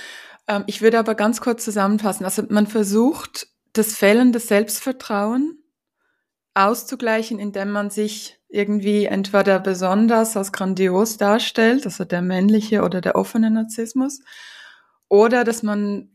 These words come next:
der weibliche, der verdeckte Narzissmus versucht, sich dann abzuwerten oder sich so perfekt im, im Äußeren zu zeigen. Und jetzt kann man natürlich sagen,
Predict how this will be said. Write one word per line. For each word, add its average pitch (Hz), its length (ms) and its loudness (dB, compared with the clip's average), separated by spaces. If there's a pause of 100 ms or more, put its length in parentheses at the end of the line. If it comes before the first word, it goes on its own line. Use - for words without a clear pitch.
(100)
der 190 160 -2
weibliche, 208 500 0
der 202 140 -8
verdeckte 190 480 -6
Narzissmus 196 580 -4
versucht, 185 460 -6
sich 190 160 -8
dann 175 160 -8
abzuwerten 202 680 -2
oder 185 140 -6
sich 180 240 -8
so 180 120 -6
perfekt - 680 -6
im, 170 320 -4
im 170 160 -4
Äußeren 165 460 -2
zu - 140 -18
zeigen. - 440 -14 (1500)
Und 196 100 0
jetzt 214 160 0
kann 226 160 2
man 240 100 4
natürlich 233 460 2
sagen, 208 520 0